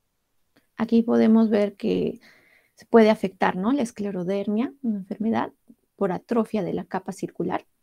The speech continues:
y la calasia por a-, por hipertrof-, hipertrofia de la capa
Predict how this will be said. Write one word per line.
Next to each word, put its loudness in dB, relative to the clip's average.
y 0
la 0
calasia 0
por -2
a-, -6
por 0
hipertrof-, -6
hipertrofia -4
de -6
la -10
capa -12